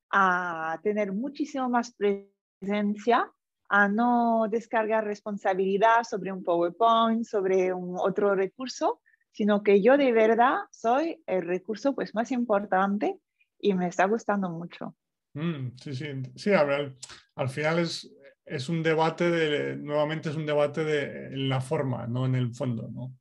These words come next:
Speaker 2: Es decir,
Speaker 1: Mm.
Speaker 2: si utilizo tecnología o no, eh, utilizo tablet o dibujo, al final es la forma
Speaker 1: Mm.
Speaker 2: más que el fondo, ¿no?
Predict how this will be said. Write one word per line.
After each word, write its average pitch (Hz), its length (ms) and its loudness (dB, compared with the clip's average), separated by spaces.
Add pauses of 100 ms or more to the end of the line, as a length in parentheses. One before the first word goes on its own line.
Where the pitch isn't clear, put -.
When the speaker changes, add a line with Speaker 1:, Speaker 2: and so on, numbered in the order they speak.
Speaker 2:
Es 135 140 -6
decir, 185 180 0
Speaker 1:
Mm. 165 60 -4
Speaker 2:
si - 240 -10 (460)
utilizo 147 460 -4
tecnología 160 720 0
o 143 40 2
no, 131 600 -2 (280)
eh, 135 160 -6
utilizo 147 880 0
tablet 170 460 2
o 156 120 0
dibujo, 143 520 -6
al 127 100 -4
final 143 240 -2
es 139 160 -8
la 135 140 2
forma 131 540 -2
Speaker 1:
Mm. 180 280 -4
Speaker 2:
más 131 220 -4
que 139 100 -8
el 123 160 -2
fondo, 127 380 -6
¿no? 123 200 -14